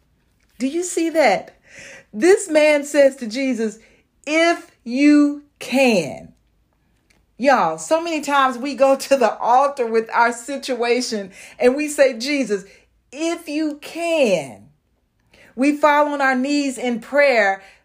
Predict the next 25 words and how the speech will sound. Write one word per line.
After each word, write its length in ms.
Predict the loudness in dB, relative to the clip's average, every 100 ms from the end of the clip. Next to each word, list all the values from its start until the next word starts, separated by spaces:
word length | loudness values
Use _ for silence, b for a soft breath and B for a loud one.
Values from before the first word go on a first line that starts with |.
| _ 0
with 240 | 2 2
an 160 | -2 -8 _ _ _ _
"if 280 | -10 -10 -10
you 220 | -8 -8
can." 760 | -8 -12 -6 -4 -4 -6 -14 -20 _ _ _ _ _ _ _ _ _ -4
And, 320 | -2 -2 0
and 180 | 0 2
this 200 | -4 -4
is 120 | -2
what 200 | 0 0
Jesus 360 | -2 -6 -8 -6
says, 360 | 2 2 2
and 120 | -4
this 160 | -6 -8
is 100 | -10
the 100 | -10
second 400 | -4 -4 -2 -8
time 300 | -6 -4 -4
he 80 | -4
uses 420 | -6 -6 -8 -8
the 60 | -2
word 260 | 0 0
believe. 500 | -2 -4 -6 -16 -20 -8
Jesus 440 | -4 -2 -4 -2
says, 380 | 2 2 2